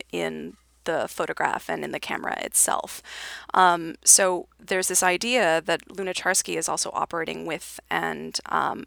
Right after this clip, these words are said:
and against to an extent, um, that the camera can transform reality. So as, as the Soviet everyday reality is under its own revolutionary development,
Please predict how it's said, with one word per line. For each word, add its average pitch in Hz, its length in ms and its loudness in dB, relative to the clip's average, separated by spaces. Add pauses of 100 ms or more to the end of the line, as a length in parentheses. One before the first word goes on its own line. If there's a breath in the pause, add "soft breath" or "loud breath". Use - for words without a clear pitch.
(100)
and 330 260 2
against - 460 -2
to 151 80 -6
an 135 80 -8
extent, 139 420 -2 (400 loud breath)
um, 160 360 2 (120)
that 180 500 8 (280)
the 175 560 -4
camera 208 540 2
can 170 260 -2
transform 170 840 -2
reality. - 600 -2
So - 320 2
as, 160 440 4 (160)
as 175 420 6 (140)
the 180 100 -4
Soviet 170 360 2
everyday 165 300 -2
reality 160 480 0
is 151 140 -2
under 151 260 -4
its 135 140 -2
own 160 360 -4
revolutionary 156 680 -4
development, 196 600 2